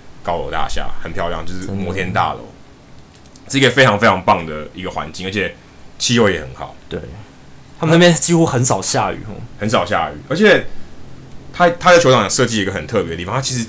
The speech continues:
Speaker 1: 有一个很特别的元素，是它中外野有一个公园。
Speaker 2: 哦。
Speaker 1: 它中外野有一个公园叫 Park at the Park，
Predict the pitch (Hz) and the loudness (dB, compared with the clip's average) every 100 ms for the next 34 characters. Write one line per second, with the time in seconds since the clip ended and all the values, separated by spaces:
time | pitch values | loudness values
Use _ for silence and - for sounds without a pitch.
0 | - - 101 107 110 104 98 - - - | -10 -10 -4 -2 2 2 2 -4 -10 -8
1 | - - 104 - 156 117 101 95 85 82 | -6 0 0 2 4 4 4 2 0 -2
2 | - 95 82 110 120 - 120 123 117 90 | -2 -4 -4 -4 -2 0 2 4 4 4
3 | 73 78 - - 80 95 87 92 92 92 | -4 -8 -12 -12 -10 -10 -8 -6 -6 -8
4 | 67 - - - - 110 175 - - - | -10 -14 -20 -18 -8 -6 -6 -10 -20 -20
5 | - - - 135 143 175 127 101 101 110 | -20 -20 -8 -6 2 4 4 2 -4 -4
6 | 104 107 107 113 107 - 95 90 - 90 | -2 -2 0 2 0 0 -8 -10 -4 -4
7 | 71 | -4